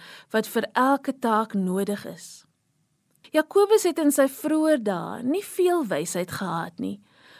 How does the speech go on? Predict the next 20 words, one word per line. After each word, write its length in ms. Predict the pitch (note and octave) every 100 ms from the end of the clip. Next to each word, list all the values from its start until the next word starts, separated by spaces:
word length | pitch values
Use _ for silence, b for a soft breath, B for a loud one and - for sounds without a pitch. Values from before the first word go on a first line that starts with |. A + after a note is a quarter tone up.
| b
maar 140 | D4
hy 140 | D4+ D#4
was 160 | F4
gereed 520 | - C#4+ A#3+ C#4+ F#4+
om 120 | E4+ C#4
dit 160 | A#3+
te 100 | B3+
erken 720 | A3+ A#3 - - D4 G#3 F#3+ -
en 140 | - B3
met 180 | B3 -
ons 320 | D4 D#4+ -
te 220 | B3+ F#3+
deel 460 | G3 A3+ C4+ C#4 C#4+ B B
hoe 180 | C#4 C#4+
maklik 720 | B3 B3 D4 - F#4 F4 -
dit 180 | C#4+ -
is 200 | A3 G#3+
om 160 | - G3+
goddelike 640 | - C#4+ C4+ C#4 B3+ A#3
wysheid 600 | F#3 F#3 G#3 - F#3 F#3